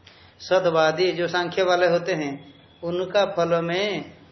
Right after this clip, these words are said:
असत से कुछ उपलब्ध चरम, उपलब्ध चरम अर्थात भूतपूर्वे चरट,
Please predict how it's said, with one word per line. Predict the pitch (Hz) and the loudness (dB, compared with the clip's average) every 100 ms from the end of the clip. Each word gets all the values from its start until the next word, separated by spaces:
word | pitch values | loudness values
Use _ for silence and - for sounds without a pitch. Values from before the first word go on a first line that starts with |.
| - | -2
असत | 165 165 - 214 214 | 0 0 2 0 0
से | 214 208 202 208 220 220 | -4 -2 2 4 4 2
कुछ | 220 196 196 | 0 -4 -2
उपलब्ध | 214 180 185 190 190 165 185 | 0 0 0 2 2 2 0
चरम, | 196 185 175 196 196 156 147 - | 2 2 4 4 2 -2 -8 -10
उपलब्ध | 160 185 180 170 185 | -4 0 0 2 0
चरम | 185 185 196 220 | 2 4 2 0
अर्थात | 202 160 190 180 175 160 156 - - - - 151 | -4 -2 -4 -2 -2 -2 -4 -10 -20 -20 -18 -12
भूतपूर्वे | 143 180 190 175 170 165 196 | -4 -2 0 -2 -4 -2 -4
चरट, | 190 - 160 165 | -2 -2 -2 -6